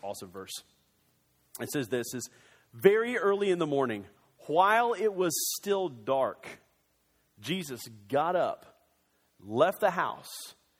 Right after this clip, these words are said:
and went off to a solitary place where he prayed.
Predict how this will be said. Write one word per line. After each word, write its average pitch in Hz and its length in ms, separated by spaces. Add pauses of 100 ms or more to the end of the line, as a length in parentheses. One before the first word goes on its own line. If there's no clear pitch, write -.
(320)
and 120 160
went 147 120
off 143 160
to 117 120
a 104 60 (160)
solitary 135 520
place 107 360 (640)
where 98 220
he 101 160
prayed. 90 340